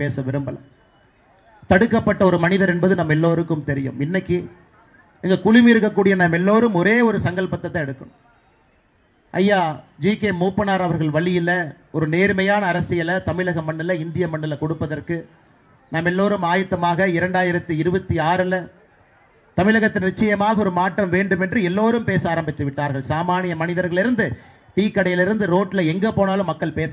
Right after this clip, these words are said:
ஆரம்பித்து விட்டார். இன்னைக்கு நம்முடைய தேசிய ஜனநாயக கூட்டணியினுடைய முதலமைச்சர் வேட்பாளராக முன்னாள் முதலமைச்சர் அண்ணன் எடப்பாடி பழனிசாமி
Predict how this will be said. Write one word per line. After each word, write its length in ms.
ஆரம்பித்து 340
விட்டார். 280
இன்னைக்கு 340
நம்முடைய 280
தேசிய 340
ஜனநாயக 380
கூட்டணியினுடைய 500
முதலமைச்சர் 580
வேட்பாளராக 720
முன்னாள் 340
முதலமைச்சர் 580
அண்ணன் 300
எடப்பாடி 460
பழனிசாமி 520